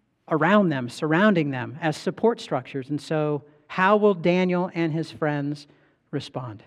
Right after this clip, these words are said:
Will they remain true and uncompromising to their convictions in a new and hostile environment? Or will they sell out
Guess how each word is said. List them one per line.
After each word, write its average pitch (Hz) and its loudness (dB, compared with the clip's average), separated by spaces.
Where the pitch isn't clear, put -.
Will 180 0
they 165 2
remain 170 2
true 196 0
and 170 0
uncompromising 214 2
to 208 -4
their 180 0
convictions 180 -6
in 160 -4
a 160 0
new 165 -2
and 170 -2
hostile 180 -2
environment? 190 0
Or 160 4
will 170 6
they 165 6
sell 190 6
out 175 6